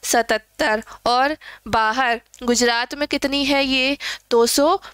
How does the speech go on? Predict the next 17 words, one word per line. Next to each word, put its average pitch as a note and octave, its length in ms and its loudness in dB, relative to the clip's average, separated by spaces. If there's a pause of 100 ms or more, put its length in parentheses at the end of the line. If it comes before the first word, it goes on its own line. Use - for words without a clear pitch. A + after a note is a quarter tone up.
(120)
पैंतीस। A3 600 -2
यानी A#3+ 540 -2 (240)
इसकी C#4+ 280 0 (120)
टोटल D4+ 420 2
लंबाई B3 420 0
की B3 160 -2
बात A3+ 320 0
करें A3+ 420 2 (340)
तो B3 340 4 (240)
तेरह B3+ 400 0
सौ C4+ 280 2 (260)
बारह A#3 500 0
किलोमीटर B3 680 0
इसकी A#3 520 -2 (360)
कुल B3 260 2 (400)
लंबाई A3+ 600 0
है। A3+ 260 0